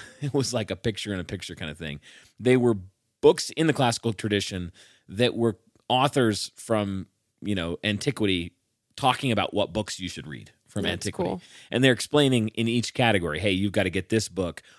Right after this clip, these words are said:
Speaker 1: on this book of the Bible. You've gotta get this guy's commentary. You gotta get this science book." Christians have always been concerned with this.
Speaker 2: That sounds so lovely.
Speaker 1: 'Cause we're, 'cause, I mean, we're,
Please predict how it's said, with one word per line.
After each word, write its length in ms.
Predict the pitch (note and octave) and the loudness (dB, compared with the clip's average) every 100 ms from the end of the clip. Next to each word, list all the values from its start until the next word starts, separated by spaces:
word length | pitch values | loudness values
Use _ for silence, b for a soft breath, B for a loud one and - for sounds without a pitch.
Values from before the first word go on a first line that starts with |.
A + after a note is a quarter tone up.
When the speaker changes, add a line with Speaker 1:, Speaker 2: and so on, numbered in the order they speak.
| B B | B B
Speaker 1:
on 200 | G2+ G2 | -2 0
this 180 | G2+ | -2
book 200 | - G2 | -2 -4
of 40 | G2+ | -4
the 60 | |
Bible. 360 | E2 E2+ E2+ E2 | -4 -4 -6 -8
You've 120 | E2 | -8
gotta 140 | F#2+ F#2 | -6 -6
get 180 | F#2 | -4
this 240 | - G2+ - | -2 -2 -4
guy's 340 | - F#2+ F#2 | -2 -2 -2
commentary. 640 | - G2+ F#2+ F2 F#2 E2+ E2+ | -2 -2 -2 -2 -2 0 0
You 80 | E2+ | 2
gotta 160 | G2 | 2
get 140 | G2 G2 | 0 0
this 260 | G2+ - - B B | 0 -2 -8 B B
science 520 | - A2 G#2+ G2+ F2+ | -6 0 2 2 -2
book." 380 | F2 F#2 E2+ - b b b b _ _ - | -2 -2 -2 -8 b b b b _ _ -2
Christians 460 | C#3+ D3+ - D3 | 0 0 -2 -4
have 160 | B2+ G#2+ | 0 2
always 340 | G#2 G#2 A#2+ | 2 2 2
been 220 | G#2 F#2+ | 0 -4
concerned 420 | F#2 G#2+ - E3 G#3 | -4 -6 -4 -4 -4
with 140 | G2+ | -6
this. 320 | - - - - | -10 -12 -16 -12
Speaker 2:
That 180 | F#3+ G3 | -10 -8
sounds 360 | - F#3+ F#3 - | -8 -10 -10 -10
so 160 | F3+ | -10
lovely. 440 | F#3 F#3 F#3 F#3 F#3 _ _ _ | -8 -10 -10 -12 -14 _ _ _
Speaker 1:
'Cause 80 | G3+ | 0
we're, 120 | C4 D4 | 2 4
'cause, 240 | G#3+ G#3+ F3 | 4 4 2
I 40 | G3+ | 0
mean, 200 | G#3+ G#3 | 2 4
we're, 140 | G3 | 2